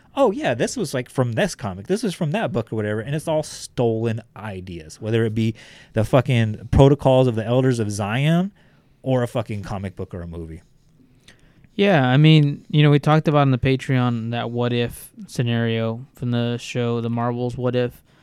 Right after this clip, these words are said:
Speaker 2: Um, you know, that, that's kind of a popular idea that's going on right now, is, like, the idea of a multiverse. Um,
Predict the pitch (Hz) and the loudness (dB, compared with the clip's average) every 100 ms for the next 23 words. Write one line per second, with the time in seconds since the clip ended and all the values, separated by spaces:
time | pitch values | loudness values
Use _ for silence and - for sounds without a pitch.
0 | _ _ _ _ _ - 123 117 113 - | _ _ _ _ _ -6 -4 -4 -8 -14
1 | _ _ _ _ _ _ _ _ _ _ | _ _ _ _ _ _ _ _ _ _
2 | _ _ _ _ - 147 139 147 170 151 | _ _ _ _ 2 4 6 4 2 2
3 | 175 - - 156 131 123 117 - 139 135 | 0 0 0 4 4 4 2 0 0 2
4 | 131 123 117 120 123 117 113 123 120 117 | 2 2 2 2 0 0 -4 -4 -2 -2
5 | 117 117 117 117 117 117 113 - 113 110 | -2 -4 -4 -4 -4 -4 -8 -6 -6 -6
6 | 113 117 110 107 110 113 - 117 113 117 | -4 -4 -4 -8 -8 -8 -6 -6 -4 -4
7 | 117 - - _ _ _ _ _ 135 117 | -6 -12 -18 _ _ _ _ _ -4 -2
8 | 113 110 127 | -2 -4 -8